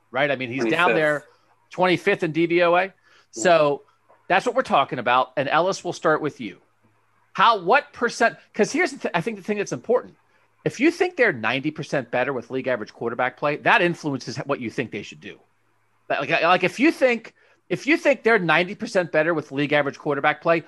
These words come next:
Speaker 1: you think if they put in Case Keenum, they might make the A F C Championship game. That to me, like, right? Like,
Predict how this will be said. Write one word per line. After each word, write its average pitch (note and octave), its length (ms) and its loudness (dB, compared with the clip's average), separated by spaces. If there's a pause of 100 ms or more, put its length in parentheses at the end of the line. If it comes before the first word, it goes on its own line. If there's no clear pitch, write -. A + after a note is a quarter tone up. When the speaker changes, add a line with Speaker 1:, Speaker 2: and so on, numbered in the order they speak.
Speaker 1:
you A3+ 160 0
think D#4 260 -2
if A#3+ 100 -2
they G3 120 4
put G3+ 220 0
in F#3+ 80 -4
Case D#3+ 280 -4
Keenum, F3+ 340 0
they D#3 100 0
might E3 140 2
make D3 120 -6
the B2+ 120 -4
A B2 60 2
F A#2+ 80 0
C A2 100 -12
Championship C#3+ 500 -10
game. - 120 -20 (520)
That G#3 220 2
to G#3 80 -2
me, F3 240 0
like, C#3 220 -2
right? D3+ 360 2
Like, D3+ 180 -2